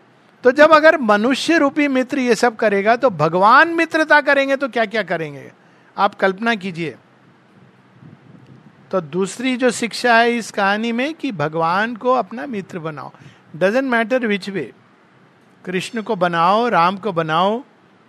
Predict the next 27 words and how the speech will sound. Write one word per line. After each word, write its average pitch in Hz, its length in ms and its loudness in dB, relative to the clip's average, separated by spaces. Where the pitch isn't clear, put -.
श्री 214 260 0
अरविंद 208 440 2
को 220 120 -2
बनाओ। 170 540 0
माता 160 360 2
जी 226 160 -4
कहती 196 400 -2
हैं, 185 280 -4
"माता 165 300 0
जी 214 140 -4
को 208 120 -4
बनाओ।" 170 420 -2
बहुत 226 360 0
सुंदर 240 380 0
बात 160 300 2
है। 123 260 -18
ये 208 120 4
भारतवर्ष 202 680 -2
की 285 200 -4
बहुत 190 360 -2
बड़ी 214 320 -2
देन 185 300 -2
है। 202 400 -2
बहुत 185 320 0
से 302 280 -4
धर्मों 220 440 2
में 185 340 -4